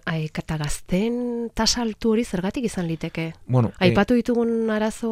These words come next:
Speaker 1: horiek agian gaztei gehiago erasaten dielako?
Speaker 2: eh,
Speaker 1: Gaur
Speaker 2: nik,
Speaker 1: egun?
Speaker 2: nik uste alde batetik, eh, gaur egunean behintzat, eh, bakardade handiagoa daukagulako.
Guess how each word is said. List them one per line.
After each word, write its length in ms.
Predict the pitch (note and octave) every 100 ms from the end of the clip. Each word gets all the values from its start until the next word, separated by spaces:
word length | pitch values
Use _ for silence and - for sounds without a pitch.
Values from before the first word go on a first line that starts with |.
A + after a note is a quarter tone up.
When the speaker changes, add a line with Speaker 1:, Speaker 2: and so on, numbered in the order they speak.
| A3+
Speaker 1:
horiek 340 | A3 A3 -
agian 400 | G3+ G3+ G#3+ A3
gaztei 380 | G3+ G#3 - G#3+
gehiago 320 | G#3 G#3 G3+
erasaten 400 | G3+ G3+ - G3
dielako? 480 | G3 G3+ - B3+ F3+ - -
Speaker 2:
eh, 40 |
Speaker 1:
Gaur 120 | A#2+ C3
Speaker 2:
nik, 80 | -
Speaker 1:
egun? 300 | B3 A#3 F3
Speaker 2:
nik 260 | C#3 D3+
uste 400 | D#3+ - D#3 C#3 -
alde 260 | A2 A#2
batetik, 560 | B2+ C3+ B2+ B2 - - - -
eh, 120 | G#2+
gaur 260 | A2 B2+ C3
egunean 380 | B2+ C3+ B2+ A#2+
behintzat, 420 | B2+ B2 G#2 - - - _
eh, 200 | - G#2
bakardade 480 | G2+ G#2 F#3 D#3 B2+
handiagoa 400 | A2 A2+ G#2+ G#2
daukagulako. 640 | G#2+ G#2 G2+ G#2 G2+ -